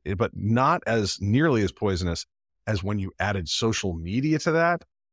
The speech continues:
and you could start consuming all that media on your own device that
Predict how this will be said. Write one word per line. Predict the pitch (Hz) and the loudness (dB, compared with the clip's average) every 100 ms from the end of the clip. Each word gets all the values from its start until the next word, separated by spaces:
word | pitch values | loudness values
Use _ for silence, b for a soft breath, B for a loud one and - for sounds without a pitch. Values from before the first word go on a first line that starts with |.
| _ _ | _ _
and | 101 | -4
you | 98 | -4
could | 92 85 | -4 -4
start | 120 101 | -2 -2
consuming | - 95 - 147 143 | -4 -4 0 2 2
all | 127 | 2
that | 120 101 | 2 0
media | 107 104 104 95 82 _ | -2 -2 -2 -2 -2 _
on | 98 95 | -2 -2
your | 87 87 85 - _ - | -2 -4 -6 -10 _ -2
own | 123 151 180 | 2 4 4
device | 170 147 139 139 135 - - - - | 4 4 2 2 -2 -6 -10 -16 -8
that | 85 | -6